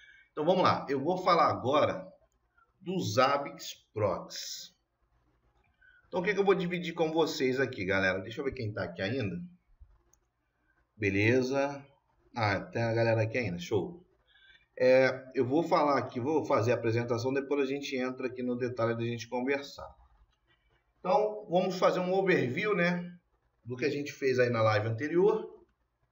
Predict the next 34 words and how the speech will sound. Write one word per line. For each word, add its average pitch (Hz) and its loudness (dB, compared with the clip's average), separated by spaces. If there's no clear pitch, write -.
pra 165 4
gente 165 -4
ficar 165 -2
na 151 2
mesma 151 -2
página. 87 -2
Então, 110 -12
todo 147 -6
mundo 123 -2
aí 107 0
igualitário 92 0
na 90 -10
mesma 87 -6
informação. 110 -2
O 208 -10
Zabbix 160 2
Server 123 2
no 135 -2
overview 123 0
da 101 -2
live 101 2
anterior, 127 -6
a - -6
gente - -10
fez 98 -8
a 113 -6
instalação 123 0
e 120 -12
configuração 120 0
do 104 -4
Zabbix 98 -2
Banco 95 -6
de 151 -8
Dados. 143 0